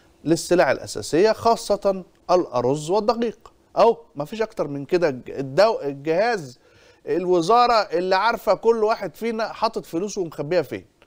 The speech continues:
ال-، الج-، الوزارة اللي عارفاني أنا متخانق مع مراتي ولا لأ. الوزارة اللي عارفة كل حاجة في البلد.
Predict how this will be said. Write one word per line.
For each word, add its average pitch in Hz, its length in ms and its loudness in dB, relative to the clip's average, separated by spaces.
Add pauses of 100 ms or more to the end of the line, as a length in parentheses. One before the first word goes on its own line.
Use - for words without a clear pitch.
(600)
ال-، 185 400 0
الج-، 165 240 -2
الوزارة 196 880 4
اللي 185 220 2
عارفاني 220 960 -2
أنا 220 100 -4
متخانق 208 340 -6
مع 160 120 -2
مراتي 165 300 -2
ولا 120 160 -2
لأ. 95 120 -8 (280)
الوزارة 240 720 2
اللي 247 100 -2
عارفة 311 240 -2
كل 285 160 -2
حاجة 254 200 -2
في 214 80 -4
البلد. 202 260 -2